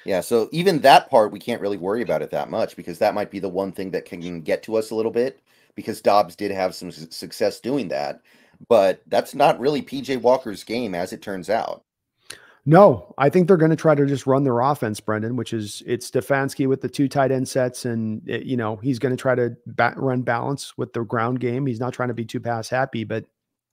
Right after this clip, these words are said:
Speaker 2: that does not mean what we saw last week, which is the typical read option look out of shotgun. Quarterback's gonna keep about five or six of them over the course of the game, including the one Dobbs scored on. You're gonna, I don't think they're gonna run that as much.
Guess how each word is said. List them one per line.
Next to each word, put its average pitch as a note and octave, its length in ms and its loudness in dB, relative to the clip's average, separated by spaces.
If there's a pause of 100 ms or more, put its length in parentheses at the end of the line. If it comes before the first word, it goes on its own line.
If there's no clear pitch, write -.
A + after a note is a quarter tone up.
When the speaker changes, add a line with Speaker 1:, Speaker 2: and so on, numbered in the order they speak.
(360)
Speaker 2:
that C3 160 0
does C3+ 180 2
not D3 220 2
mean D3 220 4
what C#3 120 -2
we C3+ 80 -2
saw C3 160 4
last A#2+ 260 0
week, D3+ 180 0
which C3 140 -4
is A2+ 200 -2
the A#2 220 0
typical B2 600 0 (420)
read C#3 240 8
option C3+ 380 4
look B2+ 180 0
out B2+ 120 4
of A#2+ 120 0
shotgun. A2 640 -2 (360)
Quarterback's C#3 500 6
gonna B2+ 160 0
keep C3 240 -4
about B2 320 0
five B2 220 2
or B2 60 0
six B2 260 -4
of A#2 100 -2
them A#2+ 120 -2
over A2+ 140 -4
the A#2+ 80 -6
course A#2 260 -4
of - 40 -12
the A#2+ 60 -6
game, A2+ 280 -2
including C3+ 340 2
the B2 80 0
one A#2+ 160 0
Dobbs A#2 320 -2
scored B2 360 -2
on. G2 300 -6 (460)
You're A#2 120 -6
gonna, C3 460 0
I A#2 120 -4
don't C3+ 240 0
think D#3 140 2
they're C#3+ 80 0
gonna C3+ 160 0
run B2+ 180 0
that B2+ 140 0
as G2+ 140 -6
much. F#2 420 -8